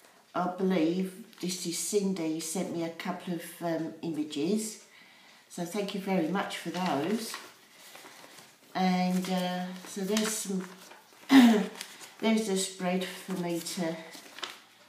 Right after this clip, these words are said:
work on. I shall make a little, um, uh, what do you call it, tag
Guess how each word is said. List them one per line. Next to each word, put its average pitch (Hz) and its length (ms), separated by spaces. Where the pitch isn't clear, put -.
work 160 520
on. 185 280
I 160 60
shall 165 240
make 165 300
a 170 60
little, 156 520
um, 151 340
uh, 156 400
what 190 140
do - 120
you - 40
call 151 260
it, 143 220
tag 147 400